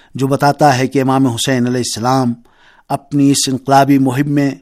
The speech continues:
اپنے اہل حرم کو ساتھ لے کر کیوں نکلے تھے اور جناب زینب کو بھائی کی ہمراہی پر اس قدر اصرار کیوں تھا۔ اور ابن عباس کے منع کرنے پر کیوں امام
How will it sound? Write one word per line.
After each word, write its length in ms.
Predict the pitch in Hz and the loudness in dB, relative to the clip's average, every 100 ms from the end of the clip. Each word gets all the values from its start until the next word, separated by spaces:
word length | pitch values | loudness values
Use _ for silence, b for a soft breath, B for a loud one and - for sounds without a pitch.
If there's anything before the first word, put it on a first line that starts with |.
| _ b b b | _ b b b
اپنے 380 | 135 - 143 139 | -12 -6 -2 0
اہل 180 | 131 139 | 2 0
حرم 320 | 123 139 165 | 0 2 0
کو 140 | - | -2
ساتھ 340 | 127 - 123 101 | -4 -2 -2 -2
لے 100 | 120 | -6
کر 160 | - | -6
کیوں 240 | 110 - 139 | -8 -2 -2
نکلے 300 | 98 101 92 | -2 -8 -12
تھے 260 | - 73 - _ _ b b b b | -14 -20 -20 _ _ b b b b
اور 160 | - 117 | -10 -8
جناب 420 | 107 123 131 123 135 | -6 -2 0 2 0
زینب 400 | 110 135 135 - | 0 0 0 -2
کو 100 | 147 | -4
بھائی 320 | 104 123 139 | -2 0 0
کی 200 | 135 143 | 0 -2
ہمراہی 400 | 120 131 135 139 | -2 0 2 0
پر 160 | 143 143 | 0 -4
اس 160 | - | -4
قدر 220 | 147 135 | -2 0
اصرار 460 | 143 135 123 127 135 | 0 0 0 0 0
کیوں 320 | 117 - 151 | -2 -2 0
تھا۔ 240 | - - - _ _ b b b b b | -2 -10 -18 _ _ b b b b b
اور 60 | 127 | -4
ابن 200 | 127 131 | -2 0
عباس 460 | 131 101 131 135 - | -2 0 0 0 0
کے 100 | 127 | -4
منع 240 | 123 131 127 | -2 -2 -2
کرنے 320 | 127 123 131 | -2 -2 -2
پر 220 | 131 131 117 b b b b - | -2 -4 -4 b b b b 0
کیوں 160 | 170 165 | 2 4
امام 260 | 139 135 | 2 2